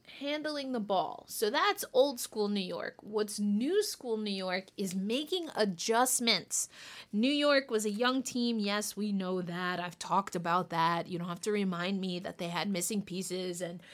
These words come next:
that they didn't have the roster that they wanted. Newsflash, nobody did in twenty twenty, okay? Including the Seattle Storm. Not one at all. So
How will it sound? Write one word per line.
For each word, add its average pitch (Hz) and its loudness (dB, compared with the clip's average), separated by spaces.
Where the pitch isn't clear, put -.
that 180 -6
they 180 -2
didn't 208 -2
have 196 -2
the 185 0
roster 185 2
that 180 -4
they 214 4
wanted. 170 -2
Newsflash, 196 2
nobody 208 4
did 208 6
in 202 4
twenty 202 0
twenty, 180 -2
okay? 208 -4
Including 254 0
the 254 0
Seattle 240 2
Storm. 180 -6
Not 151 -4
one 196 0
at 208 4
all. - 0
So - -4